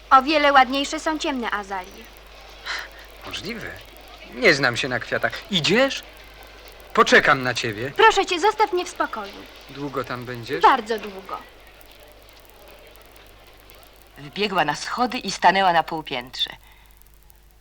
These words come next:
Speaker 3: Nie, żadnych kroków nie słychać. Cisza. Skończyło się, na szczęście. Na szczęście.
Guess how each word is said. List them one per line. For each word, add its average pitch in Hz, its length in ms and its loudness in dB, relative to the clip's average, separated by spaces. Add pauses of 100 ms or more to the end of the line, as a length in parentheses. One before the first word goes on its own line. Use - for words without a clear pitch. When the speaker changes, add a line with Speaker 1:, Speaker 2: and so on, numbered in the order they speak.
Speaker 3:
Nie, 135 100 -10 (1160)
żadnych 160 480 0
kroków - 400 -6
nie - 120 -12
słychać. - 600 -14 (280)
Cisza. - 320 -2 (1040)
Skończyło - 760 -6
się, - 200 -12 (240)
na - 80 -8
szczęście. - 720 -4 (2000)
Na - 100 -8
szczęście. - 720 -6